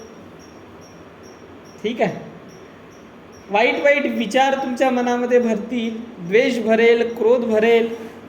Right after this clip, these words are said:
ईर्ष्या भरेल, नाही का. तुम्हाला जे आहे ते हिंसक बनवेल. समजले की नाही समजले? कोण करतो हा? मार करतो. त्याला मार ही संज्ञा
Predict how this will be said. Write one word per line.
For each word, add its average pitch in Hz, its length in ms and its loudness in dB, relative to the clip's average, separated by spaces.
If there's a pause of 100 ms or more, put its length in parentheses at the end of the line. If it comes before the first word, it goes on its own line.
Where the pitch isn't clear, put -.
(840)
ईर्ष्या 220 380 0
भरेल, 220 480 0 (1160)
नाही 226 200 -2
का. 277 80 -2 (1400)
तुम्हाला 262 320 2
जे 277 140 2
आहे 247 380 4 (100)
ते 262 120 4 (680)
हिंसक 233 360 0 (120)
बनवेल. 214 460 2 (2500)
समजले 220 240 -4
की 285 60 -8
नाही 208 140 -4
समजले? 151 340 -14 (520)
कोण 294 200 0
करतो 294 320 0
हा? 269 160 0 (600)
मार 185 360 0 (120)
करतो. 151 320 -12
त्याला 185 220 -4
मार 202 360 -2
ही 226 140 -4
संज्ञा 190 520 -4